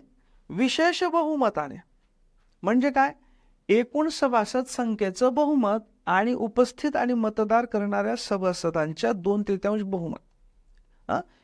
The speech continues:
एकूण विधानसभेची जी सदस्य संख्या आहे त्या एकूणाचं बहुमत आणि उपस्थित आणि मतदान करणाऱ्या सदस्यांचं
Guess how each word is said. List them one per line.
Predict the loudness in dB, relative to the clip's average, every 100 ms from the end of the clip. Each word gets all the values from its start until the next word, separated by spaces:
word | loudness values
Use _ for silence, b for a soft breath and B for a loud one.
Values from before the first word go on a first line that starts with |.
| -6
एकूण | -2 0 2 2
विधानसभेची | 2 2 0 0 0 0 0 -2 -2
जी | -4 -4
सदस्य | -4 -4 -6 -8
संख्या | -6 -6 -2
आहे | -2 -2
त्या | _ 0 0 0
एकूणाचं | -2 0 0 0 0 0
बहुमत | 0 0 -2 -4 -10 _ _ _ _ 0
आणि | 2 4 2 -2 _ _ _ _ -4
उपस्थित | 2 4 2 0 2
आणि | 4
मतदान | 2 0 0 0 0
करणाऱ्या | 0 0 0 0
सदस्यांचं | -4 -4 -6 -6 -6 -6 -4 -2